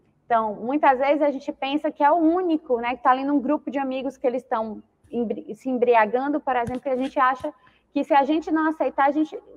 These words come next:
se a gente não fizer parte daquilo, a gente não vai ser aceito naquele grupo. Pode ser que a gente não seja aceito naquele grupo, mas será que faz bem eu estar naquele ambiente com aquelas pessoas?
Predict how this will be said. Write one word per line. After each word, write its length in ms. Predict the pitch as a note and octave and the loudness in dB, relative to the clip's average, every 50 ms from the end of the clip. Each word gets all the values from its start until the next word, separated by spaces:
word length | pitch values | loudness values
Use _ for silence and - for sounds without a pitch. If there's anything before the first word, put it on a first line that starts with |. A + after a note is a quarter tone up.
| - _ | -20 _
se 160 | _ - C#4+ | _ -2 0
a 80 | B3+ | 2
gente 220 | B3+ D4+ D#4 - D4 | 2 0 0 0 0
não 140 | C#4+ D#4 D#4 | 0 0 -2
fizer 360 | - - F#4+ G4 G4 F#4+ E4 | -2 -4 -6 -2 0 0 0
parte 300 | E4 - C4+ C4+ - C#4+ | 0 0 -2 -2 -2 -4
daquilo, 380 | A#3 A3+ A3 A3+ - D#4 D4+ | -4 -4 -4 -2 -2 -2 0
a 60 | C#4+ C#4+ | 0 0
gente 220 | C#4+ D4+ D4+ - | -2 -2 -2 -2
não 100 | D4+ D#4 | -2 0
vai 140 | D4+ E4 E4 | 0 -2 -2
ser 100 | D#4 F4 | 0 -2
aceito 500 | F4 F#4 F#4 - - C#4+ C4 C#4 - D4 | -2 -2 -4 -4 -4 -4 -4 -4 -4 -6
naquele 320 | C#4+ C#4+ - - D4 D#4+ | -8 -6 -4 -4 -4 -2
grupo. 320 | D#4 D4 D4+ D4 C4 - - _ _ _ _ _ _ _ _ _ _ _ _ _ _ _ _ _ _ _ _ - | 0 0 2 0 0 -2 -6 _ _ _ _ _ _ _ _ _ _ _ _ _ _ _ _ _ _ _ _ 2
Pode 260 | - F#4+ B4 B4 - | 4 4 4 4 2
ser 80 | - A#4 | 2 2
que 140 | G#4 - | 2 2
a 40 | G#4+ | 2
gente 180 | F#4 F#4+ G4+ F#4+ | 0 0 0 -2
não 160 | F#4 G#4 G4 | -2 -2 -2
seja 300 | G4 - D#4+ C#4+ C#4 D4+ | 0 2 2 2 4 2
aceito 240 | D#4 - D4+ D4 C#4+ | 0 0 -2 -4 -4
naquele 340 | D4+ C#4+ D4+ - D#4 C#4+ D#4 | -4 -6 -6 -4 -4 -2 -2
grupo, 300 | D#4 E4 D#4 C4+ A#3 C4+ | -2 -2 -2 -2 -2 -2
mas 220 | C#4 C#4 D4 D4+ | -4 -2 -2 -2
será 200 | - E4 D4 D4 | 0 0 0 0
que 100 | D4 - | -2 -2
faz 240 | - D#4 C4+ C4 G#3 | 0 0 0 0 0
bem 360 | A3+ A3 A#3+ C#4 D4+ D4 D4 | -2 -2 -2 -2 -2 -2 -2
eu 100 | C#4 C4 | -2 -2
estar 400 | B3 B3 - - C#4 B3+ C4 C4+ | -2 -2 -2 0 0 2 2 0
naquele 320 | B3+ A#3 A#3 - B3 A#3 A3 | -4 -8 -8 -6 -6 -6 -6
ambiente 400 | G#3+ G3+ G#3+ A3 A#3+ A#3+ A#3 _ | -6 -6 -8 -8 -8 -10 -12 _
com 100 | - A#3 | -12 -12
aquelas 320 | G#3+ G#3+ A#3 G#3+ G#3 G#3 | -8 -4 -2 -2 -2 -4
pessoas? 600 | _ - G#3+ G#3 - - C4 B3 A#3 G#3+ G#3 - | _ -8 -10 -8 -4 -2 0 0 0 -2 -4 -8